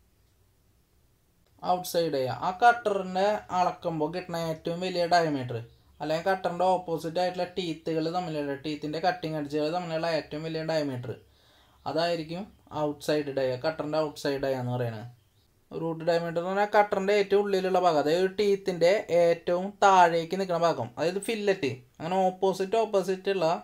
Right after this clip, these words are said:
രണ്ട് ഫില്ലറ്റുകൾ തമ്മിലുള്ള ഡിസ്റ്റൻസ്, അതായിരിക്കും root diameter of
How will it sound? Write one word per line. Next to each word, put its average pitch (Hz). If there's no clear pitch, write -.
രണ്ട് 165
ഫില്ലറ്റുകൾ 180
തമ്മിലുള്ള 180
ഡിസ്റ്റൻസ്, 135
അതായിരിക്കും 190
root 196
diameter 147
of 147